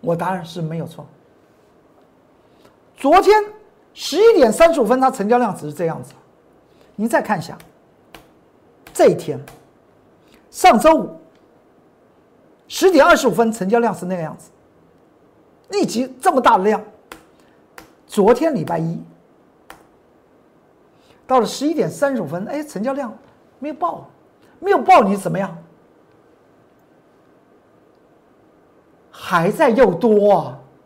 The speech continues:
还在做这种坏事，非要让这个整个平台区怎么样，全部被套牢吗？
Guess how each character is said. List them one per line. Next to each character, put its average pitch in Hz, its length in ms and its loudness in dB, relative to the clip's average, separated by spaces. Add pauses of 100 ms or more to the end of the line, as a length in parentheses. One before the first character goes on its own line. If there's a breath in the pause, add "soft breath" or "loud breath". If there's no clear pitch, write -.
(640 soft breath)
还 226 300 2
在 339 140 6
做 285 180 4
这 262 140 2
种 185 280 -4 (280)
坏 269 160 4
事， 226 200 -4 (160 loud breath)
非 359 200 2
要 302 180 6
让 285 320 2 (100)
这 370 140 -4
个 269 100 2
整 233 160 -2
个 294 100 2
平 247 180 -2
台 285 120 2
区 302 200 -2
怎 262 100 -4
么 294 60 0
样， 262 240 -4
全 349 200 2
部 370 120 0
被 339 120 0
套 349 180 4
牢 262 160 6
吗？ 330 260 4